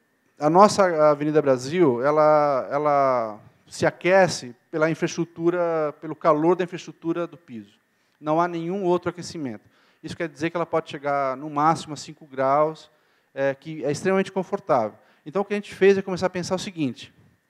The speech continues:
é, qual a temperatura ideal pra cada ambiente de trabalho? Quer dizer, o que pode parecer que poderia gerar um choque térmico para as pessoas, não, não é.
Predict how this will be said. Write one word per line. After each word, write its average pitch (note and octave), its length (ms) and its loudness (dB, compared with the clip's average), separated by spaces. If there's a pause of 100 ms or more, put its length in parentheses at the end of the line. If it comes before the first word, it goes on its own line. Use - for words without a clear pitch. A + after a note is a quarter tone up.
(340)
é, D3+ 220 -4
qual A3+ 580 8
a - 80 -14
temperatura F3+ 800 -2
ideal D#3 440 2
pra - 200 -14
cada G#3 360 0
ambiente F3 800 -10 (160)
de E3 80 -20
trabalho? B2+ 380 -8 (320)
Quer - 320 -20
dizer, E3 140 -12
o - 20 -10
que F#3+ 100 -16
pode A#3+ 300 2
parecer D#3 760 -4
que C#3+ 120 -20
poderia D3+ 360 -6
gerar C3+ 440 -2
um A#2+ 120 -12
choque - 300 -6
térmico D3 540 -2
para - 100 -20
as G#2 80 -20
pessoas, B2+ 720 -10
não, E3+ 160 -16
não F#3 300 -10
é. A#2 160 -10